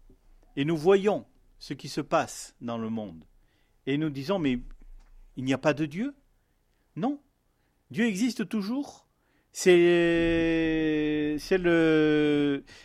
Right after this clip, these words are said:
la parole que les, les gens, euh, que vous entendez, que les gens disent qu'il n'y a pas de Dieu, parce que sinon, euh, s'il y avait un Dieu, tout ça, ça n'arriverait pas.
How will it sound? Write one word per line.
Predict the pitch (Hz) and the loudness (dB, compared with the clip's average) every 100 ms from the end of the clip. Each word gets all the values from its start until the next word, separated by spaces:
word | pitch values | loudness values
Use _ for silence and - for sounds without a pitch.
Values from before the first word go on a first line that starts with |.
| _ | _
la | - 170 | 2 4
parole | 185 208 202 220 180 | 8 8 8 6 4
que | 180 | 4
les, | 165 156 156 | 4 6 2
les | 147 151 | 2 0
gens, | 143 165 151 139 120 - _ _ | 2 2 2 0 -6 -16 _ _
euh, | 139 135 127 | -4 -2 -4
que | 143 | -4
vous | 147 151 | -2 0
entendez, | 160 143 143 147 285 | 2 2 2 2 -2
que | - 156 | 0 0
les | 139 135 131 | 2 0 0
gens | 131 160 | 0 0
disent | 147 151 311 226 113 - - - - - | 0 0 -2 -2 -6 -12 -20 -20 -12 0
qu'il | 151 143 135 | 4 4 2
n'y | |
a | 151 | -2
pas | - 165 | 0 0
de | 139 | -2
Dieu, | 120 139 180 | -2 0 0
parce | - 120 | 0 -6
que | - | -8
sinon, | 120 - 143 135 143 165 131 | -8 -2 0 0 0 0 0
euh, | 120 | -2
s'il | - 139 | -4 -2
y | 131 | -2
avait | 123 | 0
un | 127 | -2
Dieu, | 123 139 | 0 -2
tout | 131 | -4
ça, | 123 139 | -6 -6
ça | 123 131 | -6 -6
n'arriverait | 117 110 98 101 | -4 -6 -8 -6
pas. | 180 233 | -4 -6